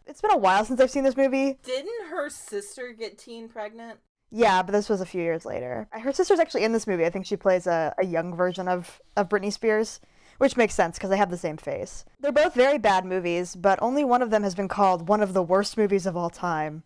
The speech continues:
Speaker 1: Yeah, I'm gonna let you pick which one you wanna watch. From Justin to Kelly, a truly terrible movie, or Crossroads, which I remember also being pretty bad. <laughs>
Speaker 2: Am I allowed to Google these movies before I make my decision?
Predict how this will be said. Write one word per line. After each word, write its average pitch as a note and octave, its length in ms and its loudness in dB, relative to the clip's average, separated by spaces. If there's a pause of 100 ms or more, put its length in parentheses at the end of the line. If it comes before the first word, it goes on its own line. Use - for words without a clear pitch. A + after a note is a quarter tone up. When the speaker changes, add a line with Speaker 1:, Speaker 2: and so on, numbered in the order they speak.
Speaker 1:
Yeah, G#3 200 0
I'm F#3+ 100 2
gonna A3 100 4
let G#3+ 160 0
you A3+ 80 0
pick G#3 200 0
which G3 140 -2
one G3+ 120 2
you F#3+ 60 -2
wanna F3+ 140 0
watch. E3 440 2
From G#3 160 -12
Justin A3+ 280 2
to C4 60 2
Kelly, G3+ 500 2
a G3 100 4
truly C#4+ 380 2
terrible G#3+ 340 4
movie, G3 280 2
or F#3+ 120 0
Crossroads, F#3 680 0
which F3 120 -2
I G3 100 4
remember F#3+ 460 2
also F#3 280 0
being E3 260 -4
pretty E3+ 240 -6
bad. E3 400 0 (300)
<laughs> - 320 -20
Speaker 2:
Am F#3+ 100 -8
I A#3+ 120 -4
allowed A#3+ 280 -6
to A3+ 80 -12
Google F#3+ 380 -10
these E3 240 -12
movies D3+ 340 -14
before F3 240 -12
I D3+ 80 -12
make D3+ 160 -16
my D#3 140 -14
decision? D3 560 -14